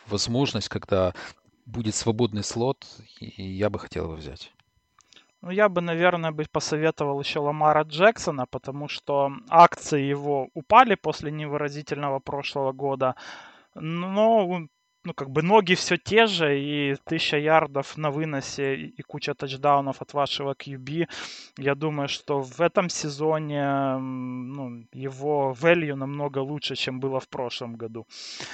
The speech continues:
Speaker 2: Э, идём дальше. Кливленд Браунс, э, те же одиннадцать побед в прошлой регулярке, но при этом третье место в дивизионе. Эм, очень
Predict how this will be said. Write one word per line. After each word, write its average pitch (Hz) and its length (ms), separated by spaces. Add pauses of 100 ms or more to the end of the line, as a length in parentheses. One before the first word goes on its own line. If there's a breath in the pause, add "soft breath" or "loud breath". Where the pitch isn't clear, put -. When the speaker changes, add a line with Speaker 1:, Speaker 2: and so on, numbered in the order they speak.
(280 loud breath)
Speaker 2:
Э, 135 380
идём 214 320
дальше. 262 320
Кливленд 165 420
Браунс, 180 580
э, 135 180 (120)
те 165 180
же 143 180
одиннадцать 139 680
побед 143 460 (100)
в - 100
прошлой 143 680 (120)
регулярке, 143 720
но 135 120
при 135 160
этом 131 220
третье 143 360
место 131 340
в 123 60
дивизионе. 143 760 (580 loud breath)
Эм, 147 840 (580)
очень 175 640